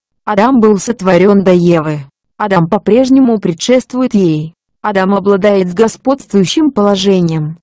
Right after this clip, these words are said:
которого никогда не узнает женщина, потому что он был прежде ее. Ева ожидала, что Адам станет для нее больше, чем мужем. Он был ее братом и прообразом отца, потому что она была первой и единственной женщиной,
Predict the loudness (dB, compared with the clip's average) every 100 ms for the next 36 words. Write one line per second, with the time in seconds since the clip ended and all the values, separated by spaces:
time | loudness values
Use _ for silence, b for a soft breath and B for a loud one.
0 | _ -8 -6 0 2 2 2 2 2 2
1 | 2 2 2 2 0 -2 -2 -2 -4 0
2 | 0 0 -2 -2 -2 -4 -10 _ -2 2
3 | 2 2 0 0 0 2 0 0 -2 -2
4 | -2 0 0 0 0 0 -2 -12 _ _
5 | -2 2 2 2 0 -2 0 2 2 0
6 | -4 _ -14 -6 0 0 0 -2 -4 -2
7 | -2 -2 -2 2 2 2 0 2 0 0
8 | -4 -2 0 2 2 0 0 -2 -4 -10
9 | _ _ _ 2 2 4 4 4 4 2
10 | 2 0 0 0 0 0 -2 0 0 2
11 | 2 0 -4 -6 -6 -6 -8 -14 -4 -2
12 | 2 2 2 0 0 2 2 2 2 0
13 | -2 0 0 2 0 0 -2 -2 0 2
14 | 2 2 2 0 -2 -2 0 -2